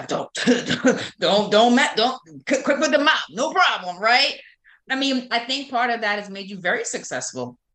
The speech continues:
'cause you don't, you don't play, you know, you don't play around. Don't mess with your bu-, don't mess with the lane's business. Don't be, don't be doing that. That's one thing I do know about you, <laughs> you know? But then how do we put that softer side that's needed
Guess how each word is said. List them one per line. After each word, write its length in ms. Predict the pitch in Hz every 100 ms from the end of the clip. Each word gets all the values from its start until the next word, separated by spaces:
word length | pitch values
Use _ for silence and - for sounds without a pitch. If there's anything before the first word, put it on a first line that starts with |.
| _ _ _ _ _ _ _
'cause 120 | 214
you 100 | 262
don't, 160 | 269 240
you 100 | 285
don't 120 | 302
play, 240 | 330 285
you 100 | 302 302
know, 40 |
you 120 | 277
don't 140 | 370 370
play 140 | 381 359
around. 460 | 381 466 - - _ _
Don't 140 | 196 247
mess 140 | 285
with 100 | 330
your 100 | 311
bu-, 160 | 233 233
don't 120 | 226
mess 120 | 247
with 100 | 285
the 40 |
lane's 240 | 277 302 254
business. 340 | 339 381 311
Don't 160 | 208 196
be, 120 | 254
don't 160 | 196 220
be 60 |
doing 120 | 254 440 330
that. 120 | 240
That's 140 | 285
one 120 | 269 277
thing 100 | 175
I 120 | 202
do 120 | 240
know 120 | 185
about 300 | 170 156 143
you, 100 | 180 190 - 330 - - 392 -
<laughs> 540 | 381 262 349 - -
you 220 | 240 240 247
know? 240 | 240 262 - -
But 180 | - 208
then 400 | 226 208 208 208 _ _
how 100 | 226
do 100 | 247
we 100 | 233
put 200 | 220 190
that 180 | 160 160
softer 460 | - 160 147 - -
side 280 | - 160
that's 240 | 156 143 -
needed 640 | 143 143 175 202 - -